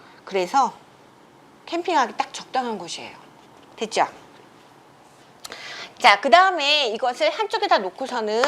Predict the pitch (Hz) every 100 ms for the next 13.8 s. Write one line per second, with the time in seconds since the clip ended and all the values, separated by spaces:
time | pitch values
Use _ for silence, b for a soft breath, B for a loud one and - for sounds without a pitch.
0 | 349 415 - B B B - 190 269 330
1 | 427 403 392 392 311 320 339 339 339 302
2 | 254 - 185 185 254 311 330 B B -
3 | 294 294 190 120 - _ _ - - _
4 | _ _ _ _ b b b b 285 330
5 | 370 339 339 330 240 - - 466 453 453
6 | 415 403 339 285 220 269 285 277 202 165
7 | 98 - 165 160 185 170 165 - 370 349
8 | 151 - - - - 480 480 220 - 269
9 | - - - B B - 339 339 247 247
10 | 311 277 208 180 147 175 269 339 - B
11 | B B B B - - 165 151 160 -
12 | 381 427 392 339 339 330 262 175 156 139
13 | 208 220 226 208 233 285 214